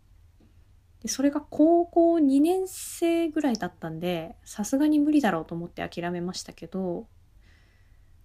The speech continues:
当時その、そう、高校二年生ぐらいの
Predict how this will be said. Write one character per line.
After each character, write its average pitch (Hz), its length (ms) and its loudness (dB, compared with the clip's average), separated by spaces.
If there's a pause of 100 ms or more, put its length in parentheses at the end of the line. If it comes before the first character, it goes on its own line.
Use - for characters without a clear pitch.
(560)
当 339 320 2
時 190 160 -2
そ 185 180 -4
の、 180 540 -4 (280)
そ 214 240 0
う、 - 40 -8
高 285 160 -4 (100)
校 349 300 2
二 330 160 0
年 381 300 -2
生 359 580 -4 (560)
ぐ 320 160 -4
ら 320 120 0
い 277 120 0
の 208 180 -2